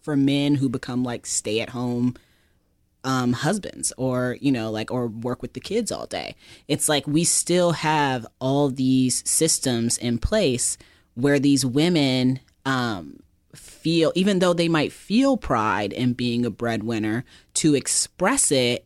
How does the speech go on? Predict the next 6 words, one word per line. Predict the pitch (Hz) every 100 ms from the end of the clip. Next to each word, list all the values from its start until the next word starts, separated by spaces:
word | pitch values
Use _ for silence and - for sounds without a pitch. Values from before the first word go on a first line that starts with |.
| -
is | 143 135 131 127 -
to | - 151 139 135 131 -
invite | 123 120 - - 123 139 135 - _ _ _ 135
other | 135 143
people's | - 135 120 120
perceptions | - 113 - 98 - 107 87 - - -